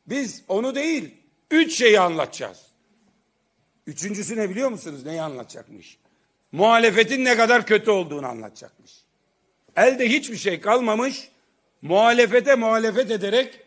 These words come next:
iktidarda kalacağını sanan bir tükenmişler ordusuyla ve başlarındaki komutanlarıyla muhatabız. Bu yaklaşımların karşısında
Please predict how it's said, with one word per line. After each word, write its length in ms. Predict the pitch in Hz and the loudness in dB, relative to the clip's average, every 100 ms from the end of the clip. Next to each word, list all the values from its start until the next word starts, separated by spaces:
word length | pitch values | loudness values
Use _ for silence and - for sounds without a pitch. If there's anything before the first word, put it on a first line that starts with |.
| _ 202 | _ -16
iktidarda 680 | 190 - 214 233 240 262 | -14 -8 0 2 4 2
kalacağını 680 | - 190 202 180 185 175 160 | 2 0 2 2 0 -2 -2
sanan 580 | - 226 254 262 269 - _ _ _ _ | -2 0 2 0 -2 -14 _ _ _ _
bir 220 | 226 277 - | -4 -4 -4
tükenmişler 640 | 214 226 226 208 - 240 | -2 0 0 -2 2 2
ordusuyla 840 | 208 185 196 214 196 214 285 - _ _ - | 2 -2 -8 -8 0 0 0 -6 _ _ -2
ve 140 | 220 | 0
başlarındaki 960 | 240 247 - 220 208 208 208 262 285 233 _ _ - | 2 0 0 -2 -2 -4 -4 -4 -6 -8 _ _ 0
komutanlarıyla 760 | 240 233 226 208 202 185 160 | 2 2 2 0 0 -2 -2
muhatabız. 600 | 143 127 - - - _ _ _ _ _ _ _ _ _ _ _ _ _ _ _ _ _ _ _ _ _ | -6 -8 -12 -20 -20 _ _ _ _ _ _ _ _ _ _ _ _ _ _ _ _ _ _ _ _ _
Bu 120 | 247 | 0
yaklaşımların 720 | 269 226 233 202 214 202 190 180 | 4 4 4 2 2 -2 0 0
karşısında 840 | 208 240 - 190 180 214 233 - | 4 4 2 -2 0 0 -2 -12